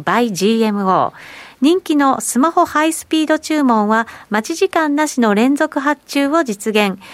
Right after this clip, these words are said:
チャートを見ながら、スキャルでもスイングでもサクサクお取引いただけます。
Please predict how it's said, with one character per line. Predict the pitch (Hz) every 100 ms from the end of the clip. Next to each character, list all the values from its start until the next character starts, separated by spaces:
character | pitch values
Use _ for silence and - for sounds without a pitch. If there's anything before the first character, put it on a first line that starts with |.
| - - -
チ | 320
ャ |
ー | 392
ト | 392
を | 370
見 | 359
な | 359
が | 302
ら、 | 196 180 - -
ス | - -
キ | -
ャ | 392
ル | 359
で | 320 320
も | 240 190
ス | - -
イ | 277
ン | 277 233
グ | 226
で | 226
も | 247 185 -
サ | - 392
ク | -
サ | 370
ク | 349 359
お | 294
取 | 277
引 | 269 - 202
い |
た | 190 196
だ | 196
け | 202
ま | 196
す。 | 240 -